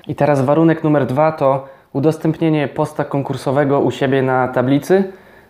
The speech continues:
tylko tak, żeby był dostępny publicznie, bo wiecie, czasem ustawienia prywatności po prostu,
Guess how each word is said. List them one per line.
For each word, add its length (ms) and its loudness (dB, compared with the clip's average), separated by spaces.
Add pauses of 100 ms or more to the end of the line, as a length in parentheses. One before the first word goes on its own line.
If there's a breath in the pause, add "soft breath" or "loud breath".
(120 loud breath)
tylko 320 0
tak, 260 0
żeby 280 0
był 180 2
dostępny 460 -2
publicznie, 520 2
bo 120 2
wiecie, 200 0
czasem 300 0
ustawienia 400 0
prywatności 540 0
po 120 -4
prostu, 540 -2